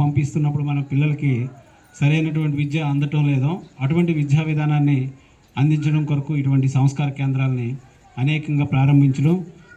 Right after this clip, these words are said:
నడపబడడం జరుగుతుంది. అటువంటి కేంద్రంలోనే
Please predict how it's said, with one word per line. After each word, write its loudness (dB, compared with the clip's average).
నడపబడడం 2
జరుగుతుంది. 0
అటువంటి 0
కేంద్రంలోనే 2